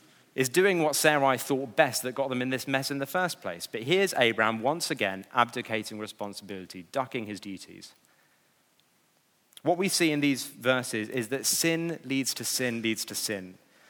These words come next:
Sarai's sin led, led Abram to sin, which led Hagar to sin, which led Sarai to sin, which led Abram to sin, which led Hagar finally to sin in verse six.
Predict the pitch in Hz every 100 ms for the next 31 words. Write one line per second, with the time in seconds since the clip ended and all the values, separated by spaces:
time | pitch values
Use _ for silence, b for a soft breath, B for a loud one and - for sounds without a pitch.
0 | b - 196 180 180 175 165 151 131 123
1 | 117 - 120 120 - 139 151 147 143 139
2 | 131 - 147 131 107 123 113 - 143 117
3 | 110 107 123 - 113 110 117 - 104 -
4 | 160 156 151 147 139 143 135 123 - 120
5 | 131 120 113 113 - 107 107 107 107 -
6 | 113 123 B B B B B _ - 165
7 | 147 110 98 95 113 101 95 98 - 98
8 | 104 92 95 107 95 107 107 - - 90
9 | - -